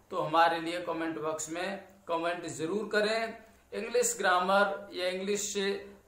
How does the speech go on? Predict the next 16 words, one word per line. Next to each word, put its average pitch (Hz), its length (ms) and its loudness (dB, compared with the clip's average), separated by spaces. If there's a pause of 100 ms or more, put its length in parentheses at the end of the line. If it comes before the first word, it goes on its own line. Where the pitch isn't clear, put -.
(360)
संबंधित 202 800 0
कोई 220 400 4
भी 233 180 0
आपकी 196 320 4
कोई 190 180 -2
problem 175 480 0
हो, 185 140 0
उसको 196 460 -4
हम 175 160 -4
sort 170 320 -2
out 165 220 2
करने 160 280 -4
की 156 100 -10
पूरी 156 280 -12
कोशिश 151 400 -10
करेंगे। 185 640 -4